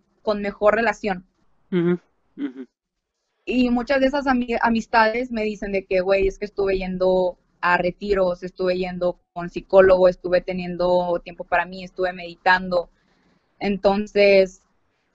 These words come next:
Speaker 1: siento que cuando alguien, güey, te tira basura,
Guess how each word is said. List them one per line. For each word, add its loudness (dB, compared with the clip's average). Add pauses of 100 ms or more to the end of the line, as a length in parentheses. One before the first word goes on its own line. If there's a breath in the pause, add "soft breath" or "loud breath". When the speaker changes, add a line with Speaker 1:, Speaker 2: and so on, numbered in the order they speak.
(280)
Speaker 1:
siento -4
que -2 (360)
cuando -2
alguien, -6
güey, -6 (1500)
te 0
tira -6 (560)
basura, -2